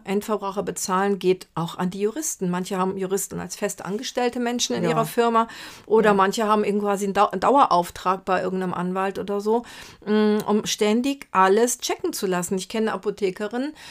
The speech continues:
Speaker 1: die hat schon vor ein paar Jahren gesagt, „Ich mache keine einzige Mischung mehr, ohne dass die ganz, ganz eng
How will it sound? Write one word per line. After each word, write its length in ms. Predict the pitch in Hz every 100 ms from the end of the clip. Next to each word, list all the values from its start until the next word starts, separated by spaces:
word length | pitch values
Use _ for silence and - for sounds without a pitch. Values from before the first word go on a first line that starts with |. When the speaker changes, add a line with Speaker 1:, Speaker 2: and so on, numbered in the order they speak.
| - -
Speaker 1:
die 160 | 214 208
hat 140 | 196
schon 160 | - 190
vor 140 | 202
ein 20 | 190
paar 100 | 185
Jahren 300 | 185 285 311
gesagt, 360 | 190 185 180
„Ich 120 | 180
mache 180 | 196 190
keine 380 | - - - - 494 -
einzige 420 | 320 - 359 320
Mischung 420 | 277 - 269 214
mehr, 300 | 196 196 254 - - - _
ohne 320 | 247 294 349
dass 220 | 294 269
die 140 | - 226
ganz, 360 | 254 339 392
ganz 260 | - 277 262
eng 300 | - 240 269